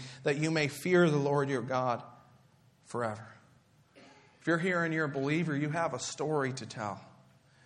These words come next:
Jesus told the Pharisees that if, that if his people were silent, that even the stones would cry out.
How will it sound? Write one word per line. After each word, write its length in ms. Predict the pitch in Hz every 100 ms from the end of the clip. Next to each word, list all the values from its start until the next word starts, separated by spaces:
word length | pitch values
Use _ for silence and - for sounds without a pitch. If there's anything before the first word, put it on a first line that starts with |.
| - - _ 127
Jesus 520 | 170 214 185 160 -
told 380 | - 175 175 151
the 60 |
Pharisees 920 | 135 190 202 190 170 - 160 143 135 - - -
that 340 | 143 156 170
if, 200 | 180 165
that 200 | 175 170 175 -
if 420 | 175 185 180 170
his 280 | 185 175 151
people 520 | - 226 233 185 156
were 120 | 156
silent, 600 | 143 - 180 196 190 170 156
that 120 | 147
even 380 | 190 220 220 185
the 100 | 170
stones 600 | - 202 202 190 143 131
would 160 | 143 135
cry 300 | 139 127 120
out. 260 | 107 104